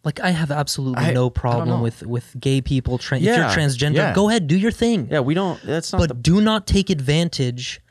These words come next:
Speaker 1: of my, like, my good, my good,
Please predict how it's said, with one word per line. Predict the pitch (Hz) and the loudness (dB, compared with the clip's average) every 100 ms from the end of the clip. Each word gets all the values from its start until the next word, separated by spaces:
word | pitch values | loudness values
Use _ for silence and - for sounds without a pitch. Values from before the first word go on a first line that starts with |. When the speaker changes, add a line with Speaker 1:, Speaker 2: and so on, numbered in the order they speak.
| _ _ - | _ _ -2
Speaker 1:
of | 143 135 120 - | 0 0 -2 0
my, | 143 147 160 160 135 | 2 4 4 2 0
like, | - 131 127 | -2 -4 -2
my | 139 143 | 0 0
good, | 135 139 135 123 - - | 2 2 2 0 -8 -12
my | - 143 139 | -4 0 0
good, | 131 131 117 - | 0 -2 -2 -14